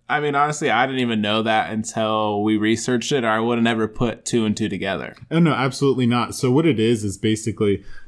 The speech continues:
Speaker 2: Donkey Kong is the representation of the antagonist of Popeye, like a big, bulky, like, brawny dude.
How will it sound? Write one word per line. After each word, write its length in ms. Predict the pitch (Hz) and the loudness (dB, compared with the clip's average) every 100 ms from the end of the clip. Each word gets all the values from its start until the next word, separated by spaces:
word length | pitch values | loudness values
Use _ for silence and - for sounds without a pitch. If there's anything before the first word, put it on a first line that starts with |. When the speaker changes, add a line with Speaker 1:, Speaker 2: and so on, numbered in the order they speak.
| - | -2
Speaker 2:
Donkey 300 | 131 143 160 | -2 0 0
Kong 340 | 160 147 135 | 2 2 0
is 400 | 113 120 120 - | 0 2 2 0
the 560 | 104 107 107 104 98 90 _ _ _ _ _ 107 | -2 2 2 2 0 -2 _ _ _ _ _ -2
representation 880 | 127 139 120 117 - 120 110 135 | 0 0 0 0 0 -2 0 -2
of 180 | 117 107 | 0 -2
the 140 | 110 104 | 0 0
antagonist 680 | 95 - 104 101 120 107 - | -2 -2 -4 -2 -4 -4 -6
of 280 | 107 104 | -6 -6
Popeye, 500 | - 101 95 110 113 | -4 -4 -2 -2 -2
like 180 | 104 95 | -4 -4
a 60 | 98 | -6
big, 480 | 90 110 104 92 92 | -4 0 0 -2 -4
bulky, 680 | 101 104 - 101 95 92 92 | -2 -2 -2 -2 0 -2 -4
like, 240 | 90 87 | -6 -4
brawny 400 | 101 92 107 113 | -4 -2 0 0
dude. 380 | 107 113 117 | 2 2 0